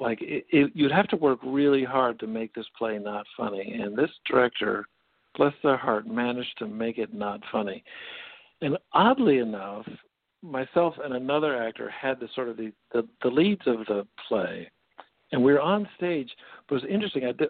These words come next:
uh, before I do a play or anything, I do a lot, a lot of research. And the author of this play, which I won't name, uh, he had written a series of essays. He'd gone to see his play 'cause it's done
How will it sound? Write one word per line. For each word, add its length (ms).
uh, 100
before 320
I 60
do 140
a 40
play 200
or 100
anything, 300
I 40
do 140
a 20
lot, 500
a 40
lot 240
of 60
research. 420
And 380
the 240
author 340
of 80
this 200
play, 160
which 140
I 60
won't 260
name, 300
uh, 600
he 180
had 120
written 640
a 100
series 220
of 100
essays. 380
He'd 300
gone 240
to 160
see 160
his 180
play 160
'cause 120
it's 180
done 220